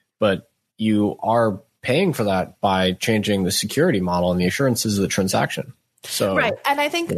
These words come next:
Speaker 2: in, in the, in the numbers you're using, Nick, right? Um, yes, there's an arbitrary amount of transactions that you can push through the Lightning Network. Really, the only constraint at this stage on Lightning is,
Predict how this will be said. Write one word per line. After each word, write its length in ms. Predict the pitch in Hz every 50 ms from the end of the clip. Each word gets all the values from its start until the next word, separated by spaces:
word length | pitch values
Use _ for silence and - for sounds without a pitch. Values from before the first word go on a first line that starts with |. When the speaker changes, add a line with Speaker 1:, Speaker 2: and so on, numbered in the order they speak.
| - 254
Speaker 2:
in, 120 | 262 254
in 320 | - - - 254 262 262 262
the, 220 | 247 233 214 - -
in 200 | - - 226 240
the 100 | 240 233
numbers 400 | 220 202 190 202 202 202 214 202
you're 100 | 214 208
using, 400 | 208 196 185 180 185 202 202 214
Nick, 300 | 214 220 226 226 - -
right? 340 | 208 190 185 190 190 190 - -
Um, 200 | 196 196 196 196
yes, 300 | 214 214 214 202 202 196
there's 160 | - 208 202 214
an 60 | 202
arbitrary 360 | 190 208 208 - 208 196 196
amount 220 | 196 190 180 185
of 60 | 190 190
transactions 680 | - 202 196 196 196 170 175 - - 202 196 196 196
that 60 | 196
you 80 | 180 180
can 160 | - 196 190
push 220 | 185 185 185 - -
through 100 | 196 190
the 100 | 196 185
Lightning 340 | 175 175 - 196 196 190
Network. 420 | 180 135 - - 226 247 247 247 233
Really, 260 | 220 226 240 247 247
the 140 | 214 196 180
only 180 | 185 190 190
constraint 540 | 180 - - 202 196 - - 156 170 185 - -
at 80 | 202
this 220 | 180 175 185 185 -
stage 340 | - 202 190 185 185 185
on 300 | - - 180 180 180 185
Lightning 560 | 185 175 180 180 - - 220 214 214 220 226 220 - - - - - - - -
is, 280 | 226 208 202 196 190